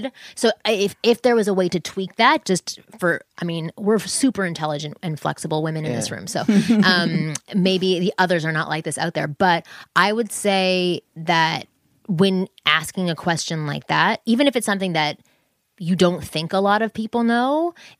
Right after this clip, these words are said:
Speaker 1: you would still preface it with saying, "I do H T M L," and just be like, "Okay, I'm gonna sound stupid for saying this, but, like, not do you, not do
Speaker 3: No,
Speaker 1: you
Speaker 3: I,
Speaker 1: know?"
Speaker 3: I think
Speaker 1: But it's, like, interrupting it, saying, like,
Speaker 3: Like, "Oh, you probably know what I'm talking
Speaker 1: "You probably
Speaker 3: about."
Speaker 1: know
Speaker 3: And
Speaker 1: what
Speaker 3: then
Speaker 1: I'm
Speaker 3: if she,
Speaker 1: talking
Speaker 3: she
Speaker 1: about." And she goes,
Speaker 3: doesn't.
Speaker 1: "No."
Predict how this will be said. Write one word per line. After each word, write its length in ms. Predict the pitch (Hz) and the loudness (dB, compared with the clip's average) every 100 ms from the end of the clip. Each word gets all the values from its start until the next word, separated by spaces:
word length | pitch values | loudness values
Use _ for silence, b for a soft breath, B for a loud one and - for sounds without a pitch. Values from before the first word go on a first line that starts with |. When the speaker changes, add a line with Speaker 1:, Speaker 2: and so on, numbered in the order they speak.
| _ - | _ -6
Speaker 1:
you 200 | 175 185 | -2 0
would 140 | 175 | -2
still 400 | - - 202 202 | -4 -4 0 0
preface 520 | 196 190 180 185 175 | -2 -2 -2 -2 -2
it 140 | 175 127 - - | -2 -4 -8 -6
with 200 | 175 170 | -2 -2
saying, 680 | - 170 170 165 160 160 160 | -2 -2 0 -2 -2 -4 -4
"I 120 | 147 | -4
do 140 | 165 170 | -2 -2
H 260 | 160 151 | -2 -6
T 140 | - 156 | -6 -4
M 100 | 151 | -4
L," 300 | 131 85 67 | -4 -6 -10
and 100 | 175 | -10
just 60 | 170 | -6
be 60 | |
like, 100 | 180 - _ _ - | -8 -8 _ _ -14
"Okay, 100 | 165 | -10
I'm 100 | 156 | -8
gonna 140 | 170 | -6
sound 200 | 160 170 | -6 -8
stupid 220 | 156 165 151 | -8 -10 -10
for 100 | 151 | -8
saying 300 | 160 170 196 | -6 -4 -4
this, 400 | 226 247 - - | -4 -4 -8 -10
but, 120 | - 160 | -10 -8
like, 160 | 131 - _ _ _ _ _ _ _ _ _ _ _ - - | -8 -12 _ _ _ _ _ _ _ _ _ _ _ -20 -4
not 280 | 208 - 180 | -2 -2 -2
do 120 | 208 | -2
you, 240 | 196 220 | 0 -2
not 280 | - 226 277 - | 0 0 0 2
do 80 | 240 | 4
Speaker 3:
No, 180 | 294 | 6
Speaker 1:
you 40 | 247 | 6
Speaker 3:
I, 60 | - | 4
Speaker 1:
know?" 320 | 175 - 240 | 4 4 4
Speaker 3:
I 120 | 214 | 2
think 180 | 240 226 | 2 2
Speaker 1:
But 80 | 226 | 2
it's, 100 | 233 | 4
like, 180 | 233 - | 0 0
interrupting 560 | 269 269 254 233 220 | 0 4 2 2 -2
it, 120 | 185 180 | -4 -4
saying, 560 | 185 170 165 160 160 160 - | -4 -4 -4 -6 -6 -10 -10
like, 340 | 160 151 156 | -6 -6 -2
Speaker 3:
Like, 160 | - 214 | 0 2
"Oh, 140 | 254 214 | 2 2
you 140 | 240 | 2
probably 280 | 233 175 160 | 2 2 2
know 80 | 123 | -2
what 100 | 117 | -2
I'm 60 | |
talking 100 | 160 | 0
Speaker 1:
"You 60 | 214 | 2
probably 220 | 240 277 | 6 6
Speaker 3:
about." 60 | 262 | 4
Speaker 1:
know 40 | |
Speaker 3:
And 100 | 240 | 4
Speaker 1:
what 40 | 214 | 4
Speaker 3:
then 80 | 214 | 4
Speaker 1:
I'm 40 | |
Speaker 3:
if 40 | 226 | 2
she, 60 | |
Speaker 1:
talking 220 | 226 247 | 0 0
Speaker 3:
she 60 | 196 | -2
Speaker 1:
about." 120 | 147 | 0
And 80 | 208 | 2
she 40 | 208 | 2
goes, 100 | 220 | 4
Speaker 3:
doesn't. 160 | 311 | 4
Speaker 1:
"No." 360 | 381 175 208 | 4 2 -2